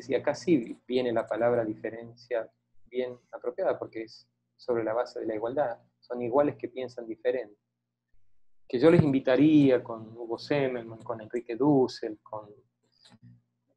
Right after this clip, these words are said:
a explorar eso, porque realmente está poco explorado.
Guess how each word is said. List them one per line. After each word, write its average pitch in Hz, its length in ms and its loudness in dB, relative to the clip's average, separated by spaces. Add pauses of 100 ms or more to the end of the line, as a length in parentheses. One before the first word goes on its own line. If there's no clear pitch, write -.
(320)
a 139 60 6
explorar 175 440 4
eso, - 380 2
porque 139 260 -4
realmente 139 920 2
está 160 260 -2
poco - 220 4
explorado. 110 480 0